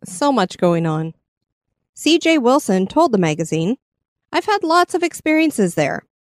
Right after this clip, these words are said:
I was on the computer one night doing my typical shtick, surfing the web, sending an email, editing a photo, and then all of a sudden the lights started flickering. I'm thinking to myself, 'I'm going to be so pissed if my computer dies.'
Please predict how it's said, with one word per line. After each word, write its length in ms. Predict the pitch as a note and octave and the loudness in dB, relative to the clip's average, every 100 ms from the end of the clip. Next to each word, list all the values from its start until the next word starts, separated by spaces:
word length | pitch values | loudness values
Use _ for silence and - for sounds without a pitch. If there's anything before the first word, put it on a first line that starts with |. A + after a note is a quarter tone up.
| _ _ | _ _
I 100 | - | -4
was 120 | E3+ | 0
on 100 | F3+ | 0
the 80 | F3 | -2
computer 400 | E3+ E3+ C4+ D4+ | -4 -6 0 2
one 200 | G3+ F3+ | 4 4
night 320 | D#3 E3 A3+ - | 2 0 0 -4
doing 300 | A#3 E4 E4+ | -4 0 0
my 320 | D4+ C#4+ C#4 C#4+ | 0 0 0 -2
typical 400 | - B3+ B3 B3 | -4 -6 -2 -2
shtick, 600 | B3+ - - E3 G#3 - _ - | -2 -4 -2 -2 -2 -8 _ -12
surfing 420 | - E3 - A3 | -4 -4 -2 -4
the 100 | D4 | 0
web, 340 | G#3+ F3+ F#3+ - _ _ | 0 0 -4 -10 _ _
sending 340 | - D4 F4 | -4 -2 0
an 140 | E4+ C4+ | 0 0
email, 400 | B3 A#3 A#3+ - - | 0 2 0 -4 -4
editing 380 | E3 G3+ A3 | -2 0 -2
a 60 | A#3+ | -2
photo, 460 | - F#3+ G3 F#3+ G3 _ _ | 0 0 2 0 -4 _ _
and 140 | G#3+ | -2
then 120 | A3+ G#3+ | -2 0
all 160 | G3+ F#3 | 0 0
of 80 | |
a 60 | F#3 | -2
sudden 380 | - D#4 A#3 A#3 | -2 0 0 -2
the 100 | C4 | -2
lights 280 | E4 E4 - | 0 -2 -2
started 320 | G#3 G3+ G#3 | -2 -2 -2
flickering. 560 | - B3+ - C3 E2+ - _ _ _ _ - | -4 -6 -6 -8 -10 -16 _ _ _ _ -4
I'm 160 | G3+ | -4
thinking 280 | G3 F#3+ E3+ | -2 -2 -4
to 100 | E3+ | -4
myself, 520 | E3 D#3 - D#3+ D3+ _ _ _ _ | -4 -2 0 0 -2 _ _ _ _
'I'm 240 | G#3 B3+ D4 | -4 -2 2
going 220 | A3+ F#3+ | 2 2
to 60 | |
be 160 | F3 C3+ | -2 -8
so 420 | - - G3 B3+ | -6 -2 0 0
pissed 500 | - D#4+ D4 - - | -2 0 0 0 -6
if 160 | - F3+ | -10 -4
my 160 | F3+ | -4
computer 440 | G#3 B3 B3 B3 F3 | -4 -4 -2 0 0
dies.' 460 | E3 - - - | -2 -4 -12 -18